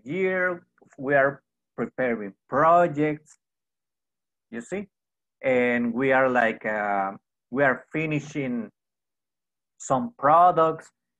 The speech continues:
like in the, in Carlos' case, they are like shipping, shipping new products to other countries.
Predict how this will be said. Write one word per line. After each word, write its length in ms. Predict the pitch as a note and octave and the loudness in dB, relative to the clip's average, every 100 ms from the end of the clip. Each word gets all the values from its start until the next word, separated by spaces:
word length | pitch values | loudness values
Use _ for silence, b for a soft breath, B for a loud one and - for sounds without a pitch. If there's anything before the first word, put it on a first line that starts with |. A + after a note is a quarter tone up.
| - | -6
like 320 | B2 B2 A#2+ - | 0 0 0 -4
in 240 | A#2+ A2+ | -4 -4
the, 440 | A2 G#2+ G#2+ G#2+ A#2+ | -2 -2 -2 -4 -6
in 160 | B2+ A#2+ | -8 -8
Carlos' 400 | C#3+ C#3 C3+ C3 | -2 -2 -4 -8
case, 340 | - C#3 C#3 _ _ C3 | -6 -6 -6 _ _ -4
they 100 | B2+ | 0
are 200 | B2 A#2+ | 0 -2
like 460 | A#2 A2 G#2+ - _ _ _ _ - | -2 -2 -4 -8 _ _ _ _ -14
shipping, 680 | - F3+ F#3+ D#3+ D3+ D3 D3 _ _ _ _ _ _ _ _ _ _ _ _ | -2 -2 -2 -2 -2 -4 -8 _ _ _ _ _ _ _ _ _ _ _ _
shipping 400 | - D#3+ D#3 D3 | -8 -6 -4 -4
new 260 | C3+ C#3+ B2 | -4 -4 -4
products 500 | C#3+ D3 D3+ C3 - - | 2 2 2 -2 -8 -8
to 220 | A#2 A2+ | -4 -2
other 260 | A#2+ A2+ G#2 - | -2 -4 -8 -2
countries. 680 | F3 G3+ E3+ - D#3 D#3 | -2 -2 -8 -12 -12 -12